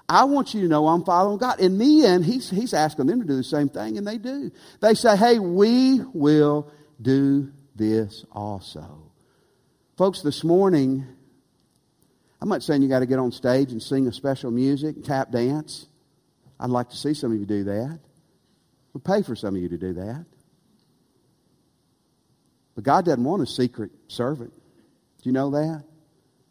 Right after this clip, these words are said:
God wants you to be proud of Him. Years ago, one of my friends in Tennessee bumped into some other friends in Tennessee, and they hadn't seen each other in a few years, and, and, and this one guy had his wife with him. They'd never met his wife before.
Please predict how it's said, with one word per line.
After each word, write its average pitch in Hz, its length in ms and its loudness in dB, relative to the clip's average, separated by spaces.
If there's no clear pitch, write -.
God 151 200 2
wants 139 220 -2
you 127 60 -8
to 127 60 -2
be 147 60 2
proud 156 400 -2
of 107 140 -4
Him. 95 260 -16
Years 165 280 6
ago, 165 260 4
one 151 180 2
of 151 60 2
my 143 120 2
friends 147 520 0
in 117 120 -4
Tennessee 139 720 0
bumped 160 260 2
into 151 220 2
some 139 200 -2
other 156 300 2
friends 127 400 -4
in 120 100 -4
Tennessee, 113 600 -4
and 147 80 0
they 175 60 4
hadn't 196 140 0
seen 214 220 -2
each 185 160 -2
other 156 180 2
in 127 80 -2
a - 20 -20
few 147 160 2
years, 147 440 2
and, 147 180 2
and, 143 180 0
and 139 140 0
this 143 160 -4
one 226 260 4
guy 151 260 2
had 151 240 -2
his 151 240 -2
wife 240 400 -8
with 131 160 -4
him. 117 120 -2
They'd 196 180 -2
never 151 240 -2
met 123 160 -2
his 160 160 -4
wife 208 320 -12
before. 107 420 -10